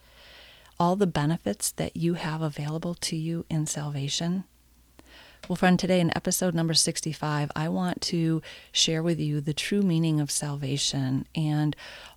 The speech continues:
all that it offers you as a believer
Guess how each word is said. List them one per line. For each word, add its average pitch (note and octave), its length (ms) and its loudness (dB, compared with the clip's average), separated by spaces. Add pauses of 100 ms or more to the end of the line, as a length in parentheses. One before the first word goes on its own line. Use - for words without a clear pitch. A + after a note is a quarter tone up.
(120)
all F#3 360 2
that E3 180 -2
it E3 180 -4
offers D3+ 480 -2
you C3 280 -6 (340)
as E3 240 0
a F3 60 2
believer D3 680 -2